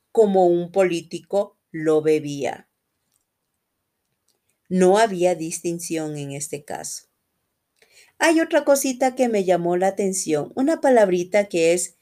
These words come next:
cebar. Según el texto es, cebar no es servir. Entonces, cebar significa repartir alimentando, una acción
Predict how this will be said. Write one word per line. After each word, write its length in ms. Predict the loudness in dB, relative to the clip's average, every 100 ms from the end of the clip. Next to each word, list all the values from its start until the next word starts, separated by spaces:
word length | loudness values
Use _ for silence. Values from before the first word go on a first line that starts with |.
| _ _ _
cebar. 800 | -8 -4 2 4 6 6 2 -2 -10 -20 _ _ _ _ _
Según 480 | -14 -8 -6 -4 -2
el 180 | -2 0
texto 400 | 0 0 0 2
es, 340 | 2 -2 -8 _ _ -10
cebar 640 | 0 2 4 4 2 -4 _
no 360 | -4 2 2 2
es 300 | 2 -2 -2
servir. 680 | -2 -2 -4 -6 -8 -16 _ _ _ _ _ _ _ _ _ _ -12
Entonces, 760 | -6 -2 -2 -2 -6 -6 -12 _ _ _ _
cebar 540 | -6 -2 2 2 2
significa 1000 | 0 0 0 -4 -4 -6 -4 -2 0 -2 -16 _ _
repartir 1160 | -8 0 0 2 0 0 -4 -6 -4 -4 -6 -12 _ -4
alimentando, 1300 | 0 2 2 0 -6 -6 -4 -2 -4 -6 -8 -10 -16 _ _ _ _ _
una 280 | 2 4 2
acción 640 | 0 -2 2 2 2 -4